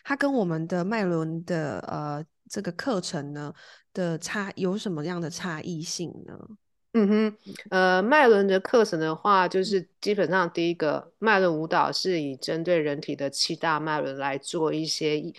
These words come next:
Speaker 2: 生命议题的探索。
Speaker 1: 嗯。
Speaker 2: 但是呢，当然我们在原生女，女人的课程里面主要是骨盆腔这一块嘛，可是我们也有乳房这一块。
Speaker 1: 嗯。
Speaker 2: 其实坦白说，
Speaker 1: 对。
Speaker 2: 如果真的要去对应到不同的脉轮的话，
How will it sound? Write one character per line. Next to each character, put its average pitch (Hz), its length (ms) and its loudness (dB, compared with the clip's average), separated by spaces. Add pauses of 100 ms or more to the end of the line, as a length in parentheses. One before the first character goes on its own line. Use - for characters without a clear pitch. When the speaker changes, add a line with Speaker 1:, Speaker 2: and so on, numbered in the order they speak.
(260)
Speaker 2:
生 180 180 0
命 180 180 2
议 180 80 0
题 160 220 -8
的 147 140 -4
探 143 320 -2
索。 - 280 -4 (300)
Speaker 1:
嗯。 202 140 -8
Speaker 2:
但 220 160 6
是 233 160 4
呢， 170 280 4 (200)
当 202 200 6
然 160 200 4
我 156 100 2
们 156 160 0
在 196 140 4
原 165 180 6
生 180 240 4
女， 143 260 -4 (400)
女 160 120 -2 (100)
人 147 180 -2
的 165 120 -2
课 233 240 4
程 170 200 0
里 147 140 -2
面 165 260 0
主 143 200 -6
要 180 260 6
是 180 280 -2
骨 147 180 -6
盆 135 240 -4
腔 160 280 0
这 160 200 0
一 - 20 0
块 - 340 -2
嘛， - 80 -12 (300)
可 175 80 -2
是 214 100 6
我 247 60 8
们 175 160 2
也 165 60 4
有 160 120 4
乳 147 200 0
房 147 240 -2
这 165 200 0
一 156 40 4
块。 160 200 0
Speaker 1:
嗯。 - 40 0
Speaker 2:
其 214 120 4
实 196 200 0
坦 151 200 0
白 147 140 0
说， 185 160 0
Speaker 1:
对。 180 60 2
Speaker 2:
如 185 80 0
果 165 120 2
真 202 320 0
的 175 140 2
要 175 180 4
去 165 180 -4
对 175 300 2
应 160 220 -6
到 151 180 2
不 175 140 -4
同 156 160 -4
的 139 60 -6
脉 160 220 -2
轮 147 100 -4
的 139 160 -4
话， 147 260 0